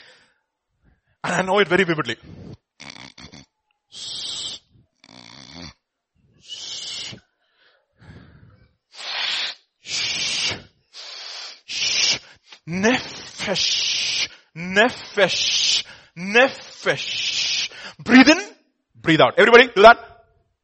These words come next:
Nefesh, nefesh. What happened? God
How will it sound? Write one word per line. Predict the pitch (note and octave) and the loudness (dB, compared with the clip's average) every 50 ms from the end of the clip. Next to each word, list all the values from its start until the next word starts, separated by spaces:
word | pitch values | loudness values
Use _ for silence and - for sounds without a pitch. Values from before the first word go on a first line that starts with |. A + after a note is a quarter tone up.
| _ | _
Nefesh, | A#2 B2 C3+ D3 D#3+ F3+ G3 A#3 C#4+ E4 D#4 - - - - _ _ - - - - - - - - - - - - - - - - - - - - - - - - - _ B2 | -20 -18 -14 -12 -6 2 8 8 10 10 8 4 -2 -14 -20 _ _ -20 -20 -20 -20 -18 -16 -14 -12 -10 -8 -6 -6 -4 -4 -4 -2 -2 -2 -4 -4 -8 -14 -20 -20 -20 _ -20
nefesh. | C#3 D3+ D#3 E3+ F#3 G#3 A#3+ C4+ B3+ - - _ _ _ - - - B2+ G#2+ - - - - _ _ _ | -16 -14 -12 -4 0 2 2 2 2 -2 -10 _ _ _ -20 -16 -14 -12 -12 -10 -12 -14 -16 _ _ _
What | - C#3+ D#3+ | -6 -4 0
happened? | D#3 F3+ F3+ - - A#3+ C4 B3 - - - - - | 2 2 2 4 2 -2 -2 -6 -12 -20 -20 -14 -4
God | - D3+ - | -4 -4 -4